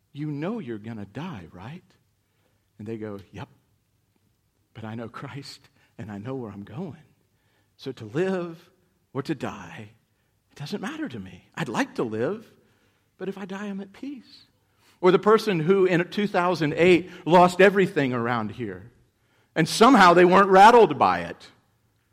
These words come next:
Somehow they were still okay in the world. That they lost the big house, they lost the big car, they lost the gated community, and somehow you looked at them and said, "Shouldn't you be coming unraveled?" And they went, "It's just stuff."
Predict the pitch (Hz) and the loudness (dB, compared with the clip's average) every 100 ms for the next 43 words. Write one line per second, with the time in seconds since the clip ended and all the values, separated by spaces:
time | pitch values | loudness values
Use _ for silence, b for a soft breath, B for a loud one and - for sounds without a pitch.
0 | _ _ - 214 233 190 170 170 165 165 | _ _ 2 6 8 8 8 8 6 4
1 | - - 202 214 175 208 214 208 220 185 | 0 6 8 8 6 6 4 4 4 6
2 | 143 156 165 170 156 147 127 110 98 127 | 6 4 2 2 4 4 4 2 -2 -10
3 | _ _ _ _ _ _ _ - 147 165 | _ _ _ _ _ _ _ 0 6 6
4 | 165 196 - 175 156 143 143 127 - 147 | 8 6 4 0 2 2 4 2 2 0
5 | 156 190 190 151 147 143 - 135 131 139 | 4 4 2 0 0 0 0 0 2 0
6 | 156 196 - 170 156 156 156 160 165 160 | 2 0 -2 -4 -2 -2 -4 -2 0 -2
7 | B B 185 180 233 247 202 180 196 226 | B B 0 4 6 6 6 6 6 6
8 | 208 175 165 202 - B B - 285 403 | 4 2 4 4 4 B B 0 4 4
9 | 427 339 262 208 220 214 226 226 196 170 | 2 2 4 4 0 4 4 4 2 2
10 | 151 147 160 180 180 208 - _ _ _ | 4 4 4 2 0 -4 -8 _ _ _
11 | _ _ _ _ _ _ - 143 143 156 | _ _ _ _ _ _ -8 -2 2 2
12 | - - _ _ - 160 - 202 247 - | -2 -12 _ _ -20 -18 -8 -8 -8 -12
13 | - - 98 123 82 - | -16 -12 -8 -8 -10 -18